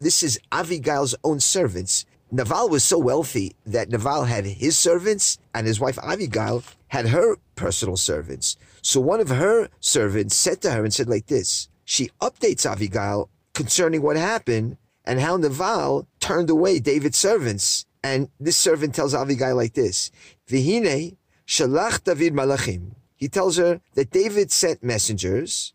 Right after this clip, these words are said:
Me'amidbar, from the desert, "Levarechet Adonenu," to give a blessing to our master, "Ve'iyat behem." And "ve'iyat behem" literally means he pounced upon them. Here it'll mean he insulted them, he kicked them out.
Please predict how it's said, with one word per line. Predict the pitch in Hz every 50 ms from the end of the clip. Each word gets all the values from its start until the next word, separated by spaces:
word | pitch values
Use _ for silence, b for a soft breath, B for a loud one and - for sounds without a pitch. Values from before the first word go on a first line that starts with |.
| _ _
Me'amidbar, | 131 156 165 160 143 135 127 107 107 101 101 104 117 143 - - _ _
from | - - 185 165
the | 135
desert, | 107 95 113 92 92 92 107 127 160 - _ _ _
"Levarechet | 147 165 170 175 180 226 233 - 226
Adonenu," | - 202 190 190 202 202 226 247 254 240 208 175 143 117 117 - _ _
to | - 180
give | - 226 233
a | 226 220
blessing | - 202 214 240 247 - - 202 131 95 87 - - _ _
to | - 190 185
our | 196 196
master, | 196 226 247 247 233 - - 120 101 - - _ _ _ -
"Ve'iyat | 131 127 117 170 180 175 165 175 - - -
behem." | 143 135 123 113 104 95 90 90 95 _ _ _ _ -
And | 117 113 110 95
"ve'iyat | 113 113 120 127 143 185 180 _
behem" | - - 127 120 113 110 110 113 117 117 - _ _ _ -
literally | 120 147 190 220 202 160 151
means | 139 131 131 123 117 -
he | - 135 107 - _
pounced | - - - 165 180 - - -
upon | 113 - 131 120 120
them. | 117 113 110 104 101 98 95 90 - _ _ _
Here | - 180 175 156
it'll | 156 139 131 123
mean | 123 135 131 127 120 110 -
he | _ 135 131
insulted | 98 80 - - - 156 139 139 - 135 113
them, | 123 117 113 107 104 101 98 95 - _ _ _
he | _ - - 135 127 117 117 113 - _
kicked | - - 120 - -
them | 143 113 120
out. | 131 135 131 127 123 120 _ - - -